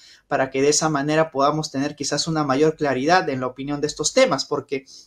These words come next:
también es posible de que a raíz de la impos-, interposición de un recurso constitucional a favor del expresidente Castillo,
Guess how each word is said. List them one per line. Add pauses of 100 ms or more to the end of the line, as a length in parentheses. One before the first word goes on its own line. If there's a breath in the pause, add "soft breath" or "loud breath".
(160)
también
es
posible
de
que
a
raíz
de
la
impos-,
interposición
de
un
recurso
constitucional
a
favor (340 soft breath)
del
expresidente
Castillo,